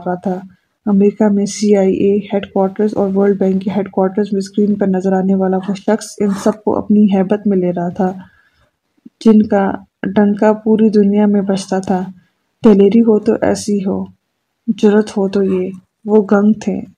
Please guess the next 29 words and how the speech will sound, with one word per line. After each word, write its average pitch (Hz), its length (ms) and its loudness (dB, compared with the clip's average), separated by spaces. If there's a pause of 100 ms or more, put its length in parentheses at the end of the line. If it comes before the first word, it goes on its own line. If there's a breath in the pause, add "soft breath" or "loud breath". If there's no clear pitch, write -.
(160)
دم 202 140 0
پخود 202 300 -4 (120)
تھے 208 100 0
اور 208 140 0
مرعوب۔ 185 480 -4 (600 soft breath)
وہ 254 80 0
شخص 254 340 -2
اب 214 120 0 (140)
پیٹرا 208 280 0
سے 233 120 -2
باقا 202 300 -2
کو 220 120 -6
خراج 196 400 -2
تحسین 208 340 -2
پیش 208 300 0
کرنے 202 280 0
کے 202 120 -6
لیے 196 100 0
اپنی 196 140 -2
نشست 196 420 -2
سے 208 120 0
اپنا - 280 -4
نام 196 200 -2
پکارے 196 380 0
جانے 190 320 -2
پر 196 140 -4
اٹھ 202 220 -4
رہا 185 100 -2
تھا۔ 185 240 -6